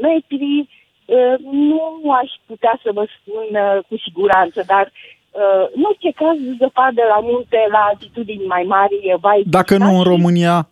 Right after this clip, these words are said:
Speaker 2: dacă nu în România, cu siguranță se găsește undeva zăpadă. Doamna
Speaker 1: Da, da.
Speaker 2: Bojariu,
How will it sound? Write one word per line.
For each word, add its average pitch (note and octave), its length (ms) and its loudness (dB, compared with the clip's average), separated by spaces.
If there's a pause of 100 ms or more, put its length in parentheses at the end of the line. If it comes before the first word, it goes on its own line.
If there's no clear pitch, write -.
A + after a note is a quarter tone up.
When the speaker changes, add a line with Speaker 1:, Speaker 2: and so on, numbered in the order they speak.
Speaker 2:
dacă E3+ 260 2
nu F3 100 4
în E3+ 60 4
România, D#3+ 320 2
cu - 80 -8
siguranță D3 400 0
se - 100 -2
găsește G#2 300 -2
undeva F#2+ 300 0
zăpadă. F2 640 0
Doamna D#3 180 2
Speaker 1:
Da, E3+ 100 2
da. D3+ 60 4
Speaker 2:
Bojariu, C3 280 2